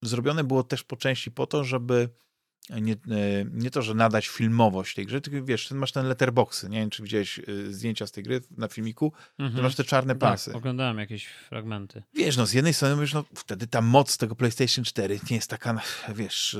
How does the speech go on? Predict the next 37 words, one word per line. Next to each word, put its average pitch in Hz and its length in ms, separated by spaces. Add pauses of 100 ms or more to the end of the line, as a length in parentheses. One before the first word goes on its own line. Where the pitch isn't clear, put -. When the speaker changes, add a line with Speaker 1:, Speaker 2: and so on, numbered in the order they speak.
Speaker 1:
do 110 100
końca 139 300
wyżyłowana, 120 680
nie? 107 300
Wiesz, 101 340
daje-, 123 240
dajesz 131 240
trochę 127 160
ten, 107 180 (100)
ale 120 280
też 127 200
tworzysz 113 320
ten 113 200
efekt - 440 (440)
takiego 107 320
filmu. 95 420 (640)
I 117 80
to, 135 120
jak 127 220
ta, 127 100 (240)
i 113 100
ta - 140
oprawa 123 500
w 117 60
tej 107 200
grze 110 440 (600)
po 101 400
dziewięciu 107 480
latach, 107 260
bo 104 180
ona 104 160
wyszła 107 300
w 98 40
dwa 110 100
tysiące 120 320
piętnastym 117 420
roku, 123 320